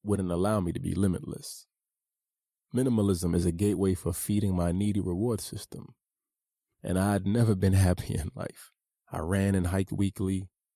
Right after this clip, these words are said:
I had a place to live with heat and running water. I always had food, and everyone I cared about was healthy. But the other side was the ten percent of unhappiness that was taking a bit longer to move on from.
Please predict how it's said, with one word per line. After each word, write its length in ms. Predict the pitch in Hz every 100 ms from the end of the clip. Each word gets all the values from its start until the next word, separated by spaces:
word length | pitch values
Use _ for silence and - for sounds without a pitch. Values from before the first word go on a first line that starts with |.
| -
I 80 | 85
had 80 |
a 60 | 80
place 280 | - 101 90
to 120 | 92
live 240 | 92 95
with 140 | - -
heat 280 | 107 104 -
and 100 | 95
running 280 | 90 92 82
water. 360 | 92 98 95 87
I 60 |
always 300 | 87 95 90
had 200 | 87 92
food, 440 | - 92 92 92 92 _ _ _
and 80 | -
everyone 300 | 92 104 104
I 80 | 95
cared 260 | - 95 90
about 280 | 85 87
was 140 | 95 -
healthy. 420 | 107 - - 127 _ _ _ _ _ _ _ _ -
But 100 | 90
the 120 | 117
other 160 | 135 110
side 320 | - 98 95
was 120 | 90
the 100 | 87
ten 280 | - - 117
percent 400 | - - 101 92
of 100 | -
unhappiness 800 | 95 104 92 92 - 92 90 -
that 160 | 98
was 140 | - -
taking 360 | - 92 101
a 60 | 98
bit 260 | 85 104 98
longer 320 | 95 95 95
to 80 | 87
move 280 | 85 87
on 180 | 101 123
from. 320 | 95 - -